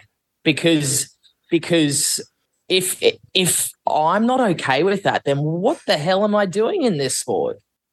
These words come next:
I'll, I'll be honest with you. Like, anyone who's taking this semi-seriously and trying to make the Elite fifteen,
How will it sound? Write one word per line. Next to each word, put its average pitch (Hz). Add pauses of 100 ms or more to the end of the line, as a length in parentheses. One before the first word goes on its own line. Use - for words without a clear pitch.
I'll, 247
I'll 254
be 294
honest 349
with 151
you. 143
Like, 214 (400)
anyone 320
who's 247
taking 196
this 170
semi-seriously 160
and 123
trying 151
to 143
make 143
the 143
Elite 131
fifteen, 131